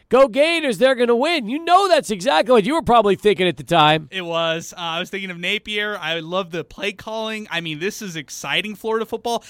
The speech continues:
Speaker 2: And that play where he's, like, spinning, but he, he's, like, in midair and he spins,
Speaker 1: Mm-hmm.
Speaker 2: that was the coolest play I've seen. Like,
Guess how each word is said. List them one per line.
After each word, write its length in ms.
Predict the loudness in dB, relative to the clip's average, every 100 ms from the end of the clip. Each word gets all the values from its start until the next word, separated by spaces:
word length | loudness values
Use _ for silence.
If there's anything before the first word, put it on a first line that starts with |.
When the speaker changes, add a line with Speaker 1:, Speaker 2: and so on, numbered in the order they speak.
| -10
Speaker 2:
And 140 | -2 -2
that 160 | -2
play 300 | -4 -4 -2
where 160 | -2 -6
he's, 240 | -6 -6
like, 180 | -6 -6
spinning, 640 | -12 -8 -6 -4 -4 -6
but 120 | -6 -8
he, 180 | -8
he's, 200 | -10 -8
like, 160 | -6 -6
in 200 | -8 -6
midair 480 | -2 -2 -2 -4 -6
and 80 | -8
he 100 | -10
spins, 600 | -10 -10 -8 -4 -2 -2
Speaker 1:
Mm-hmm. 280 | -4 -6 -2
Speaker 2:
that 100 | -2
was 80 | -2
the 100 | -6
coolest 380 | -6 -4 -4
play 180 | -4 -2
I've 120 | -2 -4
seen. 260 | -8 -6
Like, 220 | -4 -6